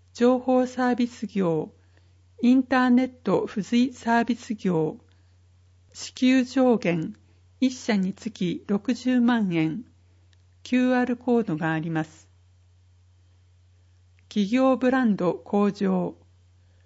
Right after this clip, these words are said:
国際規格認証取得支援助成金。アイエスオーマネジメントシステム規格や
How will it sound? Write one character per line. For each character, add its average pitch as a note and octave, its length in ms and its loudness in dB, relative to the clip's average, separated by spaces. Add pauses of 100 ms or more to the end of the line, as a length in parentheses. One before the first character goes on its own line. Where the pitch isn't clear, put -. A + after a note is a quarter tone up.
(520)
国 - 240 -6
際 C4+ 300 0
規 - 180 -16
格 G3+ 300 -4
認 A3 260 2
証 G#3+ 340 0
取 - 140 -10
得 G#3 480 -4
支 - 220 -2
援 A#3+ 260 2 (140)
助 G#3 120 0
成 G#3+ 300 2
金。 F3 400 -6 (1120)
ア A#3 160 2
イ C4 160 2
エ C4 100 0
ス - 220 -6
オ B3 280 2
ー - 100 -16
マ G3 160 -2
ネ B3 160 2
ジ B3+ 160 -2
メ B3 160 4
ン A#3 80 -2
ト A#3+ 160 -6
シ A#3+ 200 -2
ス - 120 -10
テ F#3 140 -6
ム E3+ 280 -6
規 - 120 -20
格 G3 280 -4
や F#3 260 -2